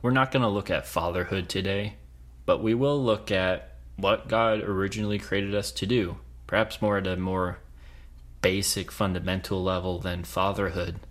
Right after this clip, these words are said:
And our guiding question is going to be, how was man created to glorify God? And we'll use Adam and God's purposes for him to answer that question, along with his failures,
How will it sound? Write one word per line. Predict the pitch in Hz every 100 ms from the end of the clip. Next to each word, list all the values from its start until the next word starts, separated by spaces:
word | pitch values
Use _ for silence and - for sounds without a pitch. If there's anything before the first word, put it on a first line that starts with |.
| - - - - - - -
And | 117 98
our | 87
guiding | 87 104 127 151
question | 120 - 107 107 - 95 87
is | 87
going | 98 90
to | 90 101
be, | 92 92 92 87 - - - - -
how | - 107 110
was | 127 123 101
man | 98 101 98 101
created | 101 - 95 92 90 92 90
to | - 92
glorify | 90 90 90 - 87 87
God? | 87 73 62 85 - - - -
And | 117 107
we'll | 104
use | 104 135 135 -
Adam | 98 104 107 107 107 -
and | 98
God's | 95 90 -
purposes | - 110 104 - 95
for | - 98 90
him | 87
to | - -
answer | 104 98 98
that | 90 92
question, | - 90 - 95 101 - _ - - - - - - -
along | 107 110 135 147 127
with | 110 98 - - - - - -
his | 110 95
failures, | - 98 101 92 87 82 -